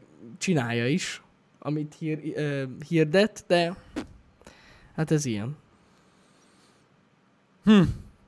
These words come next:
Speaker 2: Igen. Egyébként ez igaz, a pedopapok is ezt csinálják. Ők nyugodtan pedofilkodhatnak,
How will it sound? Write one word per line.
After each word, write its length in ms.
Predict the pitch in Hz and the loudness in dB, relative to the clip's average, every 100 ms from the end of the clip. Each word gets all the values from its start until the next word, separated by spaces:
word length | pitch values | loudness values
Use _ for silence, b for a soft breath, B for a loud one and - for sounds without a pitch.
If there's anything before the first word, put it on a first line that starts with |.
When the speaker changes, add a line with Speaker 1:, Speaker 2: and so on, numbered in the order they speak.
| - | 4
Speaker 2:
Igen. 260 | 170 139 120 - | 6 6 2 4
Egyébként 420 | 196 220 - 240 | 8 8 8 8
ez 60 | 208 | 8
igaz, 240 | 214 147 | 6 6
a 80 | - | 6
pedopapok 480 | 156 190 156 135 120 | 10 12 12 10 6
is 100 | 123 | 4
ezt 140 | 120 | 2
csinálják. 540 | - 120 107 110 113 - _ _ _ _ _ _ - | 0 -4 -4 -4 -6 -12 _ _ _ _ _ _ 2
Ők 120 | 208 | 4
nyugodtan 380 | 208 165 - 147 | 8 8 8 8
pedofilkodhatnak, 920 | 160 139 151 127 143 147 135 208 - | 8 8 0 0 2 4 4 2 0